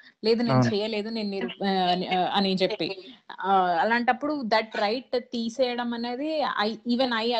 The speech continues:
Speaker 1: agree with, uh, శ్రీకాంత్ గారు in this case that gags, అంటే, in this case అనే కాదు, gag orders ని నేను కూడా ఒప్పుకోను. So, yeah.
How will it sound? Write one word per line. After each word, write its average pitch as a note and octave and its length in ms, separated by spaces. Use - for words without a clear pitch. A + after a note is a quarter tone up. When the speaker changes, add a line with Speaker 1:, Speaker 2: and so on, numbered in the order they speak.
Speaker 1:
agree A3 200
with, G#3 220
uh, E3 260
శ్రీకాంత్ F#3 480
గారు D#3 180
in A3+ 200
this F#3+ 160
case F#3+ 140
that E3 260
gags, F#3 480
అంటే, A3+ 160
in G#3 80
this G#3+ 160
case A#3+ 240
అనే G#3+ 100
కాదు, F3 160
gag G#3 300
orders G3+ 340
ని C4+ 120
నేను G3 200
కూడా F#3+ 180
ఒప్పుకోను. D#3+ 640
So, G3+ 80
yeah. F3 200